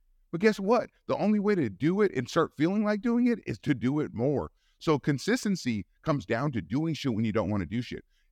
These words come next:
The best people in the world that are good at their craft aren't, they weren't, they didn't become great because they were waiting for that perfect time and to feel great about themselves,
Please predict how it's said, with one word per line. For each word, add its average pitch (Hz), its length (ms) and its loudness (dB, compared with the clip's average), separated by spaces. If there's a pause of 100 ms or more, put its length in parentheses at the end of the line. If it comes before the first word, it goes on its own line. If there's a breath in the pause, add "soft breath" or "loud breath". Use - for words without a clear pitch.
(380)
The 107 140 -2
best 165 340 2
people 165 260 -2
in 123 60 2
the 95 80 0
world 104 260 0
that 90 100 -2
are 85 80 0
good 107 240 0
at 120 100 -4
their 90 160 -4
craft 87 420 -6 (360)
aren't, 170 300 0 (340)
they 151 180 2
weren't, 220 340 0
they 151 140 2
didn't 208 160 2
become 131 400 -4
great 87 460 -4 (400)
because 120 540 0
they 117 140 0
were 120 160 2
waiting 110 300 0
for 117 80 -4
that 85 200 -2
perfect 123 400 -4
time 104 420 -4 (180)
and 95 100 -8
to 120 120 -2
feel 131 200 2
great 107 380 0
about 101 240 -2
themselves, 90 560 -6